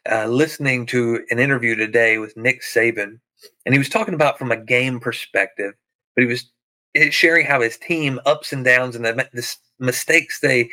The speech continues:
make sometimes. And he, he, he said this, he asked this question of his guys. He said, "How are we affected by external factors?"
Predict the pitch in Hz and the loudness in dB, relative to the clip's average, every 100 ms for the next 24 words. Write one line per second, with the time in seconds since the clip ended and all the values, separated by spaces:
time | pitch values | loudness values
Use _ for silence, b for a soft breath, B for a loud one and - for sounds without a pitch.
0 | B B 120 139 - 139 123 120 120 117 | B B 0 0 0 -6 -4 -2 0 0
1 | 113 120 123 120 _ _ - 139 - - | -2 -2 0 -2 _ _ -6 -6 -6 -6
2 | 139 - - 190 131 127 117 139 135 - | -4 0 0 0 2 2 2 -2 -4 -8
3 | B B B 165 175 156 - - 151 - | B B B 0 0 -6 -8 -4 -4 -2
4 | 120 113 - 135 143 127 117 127 - 185 | -4 -4 0 2 2 0 -2 -2 0 2
5 | 226 180 165 131 - - 147 - 113 113 | 2 2 2 0 -2 -12 -10 -6 -4 0
6 | 110 - 127 - - 123 113 104 - - | 0 0 -2 -2 -6 -4 -2 -4 -4 -6
7 | - - - - - | -6 -12 -20 -20 -20